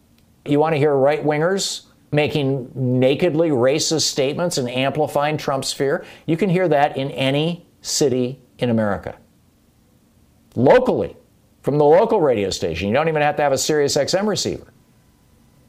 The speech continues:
If you want to watch it on T V, you don't have to go to Free Speech T V. You know, obviously they have a huge internet presence, but they're principally on Dish and DirecTV.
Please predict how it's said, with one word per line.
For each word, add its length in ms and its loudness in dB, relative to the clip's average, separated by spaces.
If 160 -2
you 100 2
want 160 2
to 60 4
watch 300 2
it 60 2
on 120 2
T 220 0
V, 180 2
you 140 2
don't 260 2
have 280 0
to 100 -2
go 300 4
to 460 2
Free 180 -2
Speech 280 -2
T 160 2
V. 300 2
You 120 -2
know, 80 0
obviously 360 0
they 80 2
have 80 2
a 80 0
huge 400 -2
internet 360 2
presence, 400 0
but 180 -2
they're 100 -2
principally 560 -2
on 160 -2
Dish 260 -2
and 100 -2
DirecTV. 720 -4